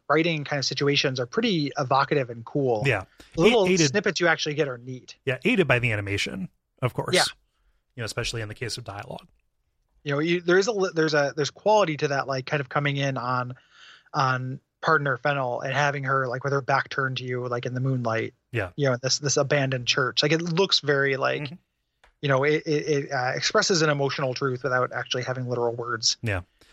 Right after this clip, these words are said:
Speaker 1: to it, you know, that I know the meaning of.
Speaker 2: Yeah. And just because we didn't, we didn't go into that,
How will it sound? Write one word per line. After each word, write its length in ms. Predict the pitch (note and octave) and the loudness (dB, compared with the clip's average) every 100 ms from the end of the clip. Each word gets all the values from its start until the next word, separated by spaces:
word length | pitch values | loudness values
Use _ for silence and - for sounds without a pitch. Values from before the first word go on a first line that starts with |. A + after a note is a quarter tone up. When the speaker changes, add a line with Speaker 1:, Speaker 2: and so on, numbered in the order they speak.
| - | -4
Speaker 1:
to 160 | C#3+ A#2 | -2 0
it, 140 | - - | -4 -6
you 120 | C#3+ | -2
know, 100 | B2 | 0
that 100 | B2 | -2
I 80 | B2 | -2
know 160 | B2+ | 0
the 140 | B2 B2 | 0 -2
meaning 260 | B2+ C#2 | -2 -6
of. 260 | D2 D#3 - - | -6 -6 -8 -8
Speaker 2:
Yeah. 180 | G2+ F#2+ | -6 -4
And 160 | - C3 | -2 2
just 140 | E3 | 2
because 260 | - C3+ C3 | 2 2 2
we 80 | B2 | 2
didn't, 260 | A#2 A2+ | 0 -2
we 100 | A#2+ | -2
didn't 240 | A2 G#2+ A2 | -2 -2 -2
go 200 | G#2 G2 | -2 -2
into 200 | G#2 B2 | -2 0
that, 280 | B2 B2+ | 0 -2